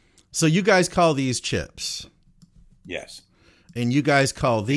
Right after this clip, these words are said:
Speaker 1: these
Speaker 2: they're produced
Speaker 1: crisps.
Speaker 2: crisps. Yeah.
Speaker 1: Is there ever a case when somebody in the U K would call this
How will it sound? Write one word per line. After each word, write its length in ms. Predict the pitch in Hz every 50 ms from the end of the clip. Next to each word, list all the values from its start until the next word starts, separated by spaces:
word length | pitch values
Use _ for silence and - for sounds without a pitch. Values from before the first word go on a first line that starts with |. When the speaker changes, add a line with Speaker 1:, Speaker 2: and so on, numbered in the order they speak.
| 147
Speaker 1:
these 180 | 127 117 117 110
Speaker 2:
they're 120 | 104 101
produced 520 | - - 117 - - 135 131 123 - - - - - - _ _ _ _ _ _ _
Speaker 1:
crisps. 0 |
Speaker 2:
crisps. 720 | - - 127 98 - - - - - - - - - - _ _ - _ - - - _ _ _ _ _ _ -
Yeah. 180 | 135 139 - - _ _ _ _ -
Speaker 1:
Is 180 | 156 160 139
there 220 | 156 160 156 - -
ever 400 | 135 143 147 147 165 160 156 151 -
a 120 | - 123
case 640 | - - - 131 120 113 104 98 - - - - -
when 180 | - 113 113 110
somebody 340 | - 139 120 117 113 117 113
in 60 | 113 110
the 60 | 98
U 140 | 101 110 104
K 380 | - - 113 110 110 110 107 - -
would 220 | 101 107 90 -
call 280 | - - 107 95 92 87
this 600 | 90 98 110 117 131 135 - - - - -